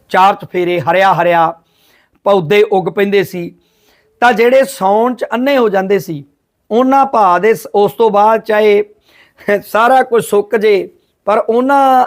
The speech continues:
ਨੂੰ ਸਾਰਾ ਕੁਝ ਹਰਿਆ ਹਰਿਆ ਹੀ ਲੱਗਦਾ ਰਹਿੰਦਾ ਹੈ, ਕਿਉਂਕਿ ਉਹ ਆਖਰੀ ਤੌਰ 'ਤੇ ਸਾਉਣ 'ਚ ਅੰਨੇ ਹੋਏ ਹੁੰਦੇ ਆ।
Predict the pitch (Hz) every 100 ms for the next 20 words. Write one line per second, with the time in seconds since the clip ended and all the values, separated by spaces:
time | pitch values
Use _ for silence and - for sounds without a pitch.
0 | - 220 226 185 202 226 220 202 190 185
1 | 170 202 185 190 175 170 180 196 220 _
2 | _ _ - 180 185 156 190 208 208 208
3 | 214 190 190 _ _ _ _ 208 214 208
4 | 202 196 202 220 - _ _ _ _ -
5 | 220 233 226 208 208 220 233 - 208 196
6 | - 185 - 175 185 - 185 196 180 160
7 | 160 151 147